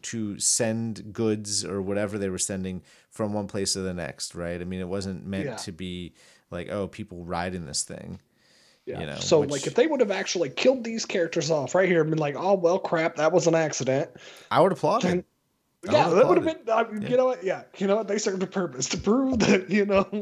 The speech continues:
Speaker 2: there was some
Speaker 1: To prove there's some
Speaker 2: someone
Speaker 1: realism
Speaker 2: that
Speaker 1: in this
Speaker 2: actually
Speaker 1: movie.
Speaker 2: fact-checked how this would have worked.
Speaker 1: <laughs> Yeah. Um, so anyway, so that leads them there. Uh,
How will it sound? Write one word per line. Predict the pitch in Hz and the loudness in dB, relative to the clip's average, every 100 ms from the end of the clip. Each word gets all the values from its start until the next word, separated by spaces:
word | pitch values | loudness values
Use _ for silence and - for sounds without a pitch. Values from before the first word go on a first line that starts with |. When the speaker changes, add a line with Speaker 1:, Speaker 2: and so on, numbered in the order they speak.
| 196 | -4
Speaker 2:
there | 208 226 214 | -6 -4 -6
was | 202 | -8
some | - 190 214 233 233 - | -8 -8 -6 -6 -6 -6
Speaker 1:
To | - | -8
prove | - 143 | -2 0
there's | 139 - | 2 4
some | 135 | 4
Speaker 2:
someone | 117 | 4
Speaker 1:
realism | 135 143 135 131 | 6 6 6 4
Speaker 2:
that | 113 | 4
Speaker 1:
in | |
this | 113 | 2
Speaker 2:
actually | 185 - | 2 2
Speaker 1:
movie. | 151 101 90 | 0 0 -2
Speaker 2:
fact-checked | 180 202 - - 208 185 - | -2 -2 -4 0 0 0 -2
how | 202 175 170 | 0 0 0
this | 170 147 | -6 -8
would | 156 | -8
have | 151 - | -8 -10
worked. | 107 - 113 - - | -20 -16 -14 -14 -14
Speaker 1:
<laughs> | - 139 - - - - - _ | -14 -14 -14 -16 -14 -16 -20 _
Yeah. | 120 123 101 98 - 113 110 | 2 4 4 2 0 0 0
Um, | 107 104 98 _ _ _ _ _ - - | 0 -6 -10 _ _ _ _ _ -20 -14
so | - 170 170 | 4 8 10
anyway, | 170 160 120 113 | 10 6 4 4
so | - 123 | 2 4
that | 143 131 | 4 4
leads | 131 110 | 0 -4
them | 110 | -4
there. | 95 85 85 90 - | -2 -2 -4 -6 -4
Uh, | 98 95 95 90 | -2 0 0 0